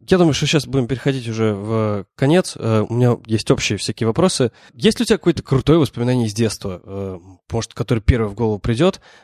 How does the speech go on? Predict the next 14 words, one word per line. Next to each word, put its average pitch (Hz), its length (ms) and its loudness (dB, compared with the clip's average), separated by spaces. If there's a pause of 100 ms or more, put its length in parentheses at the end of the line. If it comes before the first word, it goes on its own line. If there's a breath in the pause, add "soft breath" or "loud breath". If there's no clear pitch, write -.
(140)
Э, 107 340 -2 (260)
просто 143 260 -2
интересно, 117 560 2
что-нибудь 92 420 -10
осталось, 110 540 0 (120)
может 107 220 -2
быть, 101 120 -8
ещё - 140 -2
из 104 80 0
Воронежа, 101 480 0
может 98 240 -12
быть, 92 160 -20
из - 140 -12
Киева. 92 340 -10